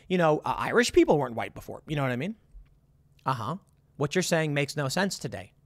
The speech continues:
I don't care about how you want to categorize things from the nineteen hundreds. Right now, this is what you're saying. It's illegal, and it makes no sense. And this is what we get with the, uh, the,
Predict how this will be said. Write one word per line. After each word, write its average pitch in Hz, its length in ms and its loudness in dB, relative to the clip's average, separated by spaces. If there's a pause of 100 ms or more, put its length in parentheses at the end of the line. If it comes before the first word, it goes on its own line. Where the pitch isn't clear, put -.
(120)
I 143 120 0
don't 185 120 -2
care 180 240 2
about 147 380 2 (260)
how 147 160 0
you 156 140 0
want 151 160 0
to 123 60 -6 (1300)
categorize 156 600 4
things 139 360 -6 (300)
from 170 140 -2
the 175 40 0
nineteen 139 260 -2
hundreds. 143 440 -2 (320)
Right 127 220 -2
now, 135 280 4 (840)
this 120 180 -4
is 147 60 0
what 170 180 4
you're 160 100 2
saying. 151 380 0 (680)
It's 156 180 0
illegal, 151 580 2 (340)
and 160 80 -2
it 110 100 -4
makes 101 220 -10
no 104 80 -6
sense. - 440 -6 (1080)
And 190 80 0
this 208 120 2
is 233 80 0
what 233 120 8
we 226 100 2
get 165 300 6
with 156 220 -2
the, 156 100 2
uh, 139 460 2
the, 127 120 -4